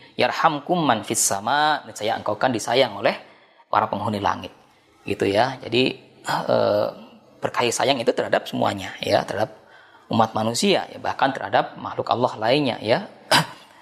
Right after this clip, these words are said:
yang ada di bumi ini, termasuk, eh, hewan-hewan, ya, termasuk tu-, tumbuh-tumbuhan, gitu ya, segala hal yang diperintahkan memang untuk dikasih sayangi, gitu ya,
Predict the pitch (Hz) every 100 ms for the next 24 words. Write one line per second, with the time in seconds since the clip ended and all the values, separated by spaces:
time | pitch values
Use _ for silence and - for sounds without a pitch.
0 | - - 98 98 101 104 107 104 107 98
1 | 92 - 101 - 139 - - 110 104 107
2 | 117 - - 113 107 117 139 139 113 104
3 | 110 98 - - - - - 110 101 131
4 | 139 160 131 - - _ - - 110 -
5 | 107 107 - 131 165 175 - - 127 113
6 | 113 - 120 107 131 107 - 117 113 -
7 | - - - - - 113 113 120 123 196
8 | 180 117 127 107 117 170